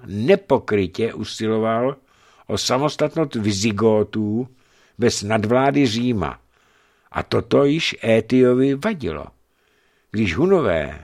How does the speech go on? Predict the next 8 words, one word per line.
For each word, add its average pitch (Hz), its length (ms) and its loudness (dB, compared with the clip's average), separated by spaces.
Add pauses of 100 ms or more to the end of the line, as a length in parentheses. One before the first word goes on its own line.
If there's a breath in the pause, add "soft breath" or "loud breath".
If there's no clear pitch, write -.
lépe 92 240 -6
řečeno 104 380 -2
hunská 110 460 -2
armáda, 95 600 -4
překračovala, 143 840 -8
překračovala 143 680 -4
řeku 143 300 -4
Marnu, 107 580 0